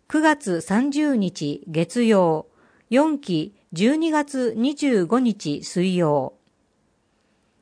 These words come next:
次に、軽自動車税、種別割、納期限、前期、五月三十一日金曜です。次に、国民健康保険税、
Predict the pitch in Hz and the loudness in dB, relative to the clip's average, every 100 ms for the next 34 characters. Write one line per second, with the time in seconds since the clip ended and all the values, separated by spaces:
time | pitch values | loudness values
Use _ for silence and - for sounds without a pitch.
0 | _ - 233 226 180 - _ _ _ - | _ -8 -2 0 -2 -4 _ _ _ 2
1 | 254 320 285 285 311 320 302 294 185 156 | 4 4 0 -2 0 0 0 0 2 2
2 | 143 139 - _ - - 202 285 285 233 | 2 -2 -10 _ -10 0 2 2 2 2
3 | 214 180 175 _ _ _ - 208 285 294 | 2 0 -6 _ _ _ 0 2 2 2
4 | 262 208 156 143 - _ _ - 202 285 | 2 2 0 -6 -14 _ _ -6 0 2
5 | 302 220 185 170 - _ _ _ 214 277 | 2 -2 0 0 -2 _ _ _ 0 2
6 | 302 277 196 185 - 294 285 214 214 175 | 2 2 -2 -2 0 0 0 0 2 2
7 | 165 247 247 240 247 - - 190 185 175 | 0 -2 -2 -2 -8 -8 -4 0 2 2
8 | 160 143 143 - _ _ _ _ _ _ | 0 -2 -4 -8 _ _ _ _ _ _
9 | _ _ _ - 226 240 254 180 180 _ | _ _ _ -10 -4 0 0 0 -4 _
10 | _ - 185 302 339 349 320 320 311 311 | _ -4 -2 0 0 0 0 0 0 2
11 | 311 294 285 294 294 208 160 151 139 | 4 4 2 2 2 2 2 2 0